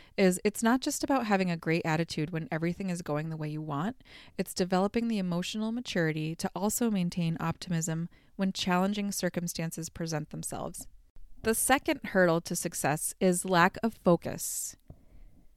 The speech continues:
Focus is so important. It's like the opposite of self-doubt, right? So when you don't have focus, you don't have a clear vision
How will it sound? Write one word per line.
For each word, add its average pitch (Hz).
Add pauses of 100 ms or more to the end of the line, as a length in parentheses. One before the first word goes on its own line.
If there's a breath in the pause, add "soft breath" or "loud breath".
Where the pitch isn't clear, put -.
(640)
Focus - (600)
is 196
so 202
important. 220
It's - (100)
like 196
the 185
opposite 190
of 175
self-doubt, 156 (140)
right? 170 (500 loud breath)
So -
when 214
you 214
don't 208
have 240
focus, 185
you 185
don't 180
have 196
a 202
clear 202
vision 175